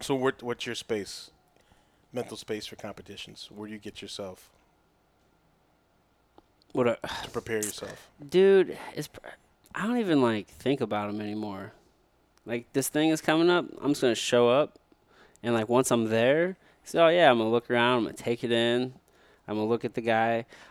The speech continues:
Speaker 2: I'm just gonna try not to live, 'cause if I live in my head too much, like, that's
Speaker 1: Right.
Speaker 2: when chaos can happen.
Speaker 1: Sure,
Speaker 2: I'm just gonna
Speaker 1: sure.
Speaker 2: just go and just do, and just make sure I get a good, I just focus on the basics. Like, I'll get there, make sure I get a good warm up,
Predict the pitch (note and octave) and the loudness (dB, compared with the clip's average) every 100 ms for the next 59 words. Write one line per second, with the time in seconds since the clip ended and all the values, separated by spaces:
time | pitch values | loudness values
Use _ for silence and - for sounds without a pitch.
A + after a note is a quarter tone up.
0 | - E3 F#3+ G3 D#3+ D3 C#3 C3 A#2+ A#2+ | -8 -4 4 6 8 6 6 4 4 4
1 | A#2+ - C#3 C#3+ C3+ E3+ F#3+ D3+ A2 A2+ | 2 0 0 4 4 4 4 4 4 0
2 | B2 - C3 C3 C3 B2 - - - - | 0 0 0 2 0 -2 -12 -12 -12 -8
3 | A2+ A#2+ C3+ B2+ A2 - G#2 G2+ - G#2 | -2 0 0 0 -4 -6 -6 -8 -8 -10
4 | G2+ G2+ G#2 A2 B2+ B2 B2+ A#2 A2 A2+ | -8 -8 -6 -4 -4 -4 -4 -4 -6 -8
5 | - G#2 G#2 G2 F#2+ - G2 F#2 F#2+ G#2 | -6 -6 -6 -8 -12 -10 -8 -8 -10 -10
6 | A2 B2+ - B2 A#2+ A#2 A#2+ C#3 - D#3+ | -2 -2 2 2 2 0 0 0 2 2
7 | C#3+ - C3+ B2 B2 A2 - G#2 G#2 B2+ | 2 4 4 6 4 2 -8 -8 -4 -2
8 | - C3 B2 - - - _ A2 - A2 | 2 0 0 -12 -20 -20 _ -8 -4 -2
9 | G#2+ G#2 A#2+ A#2+ B2 B2 B2 B2 | -2 -2 0 4 4 6 4 2